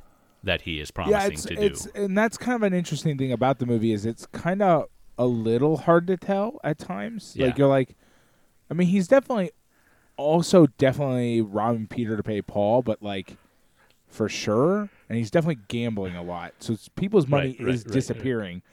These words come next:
Speaker 2: But then also, like, it seems like sometimes he, like, kind of lucks into accidentally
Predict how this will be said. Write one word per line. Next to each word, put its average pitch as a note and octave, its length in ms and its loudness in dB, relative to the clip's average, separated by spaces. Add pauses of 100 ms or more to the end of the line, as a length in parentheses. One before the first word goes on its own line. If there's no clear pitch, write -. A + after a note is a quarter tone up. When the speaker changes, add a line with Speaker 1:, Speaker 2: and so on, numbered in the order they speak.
(340)
Speaker 2:
But C#3 80 6
then D#3+ 140 6
also, D#3 440 4
like, A#2+ 420 0
it G#2 140 -8
seems B2+ 240 -4
like A#2 180 -2
sometimes B2 760 -4
he, G#2+ 260 -4
like, F#2+ 360 -10 (1080)
kind A#2+ 220 -4
of F#2 100 -6
lucks F#2 400 -8
into A#2 200 -2 (140)
accidentally G#2+ 720 -6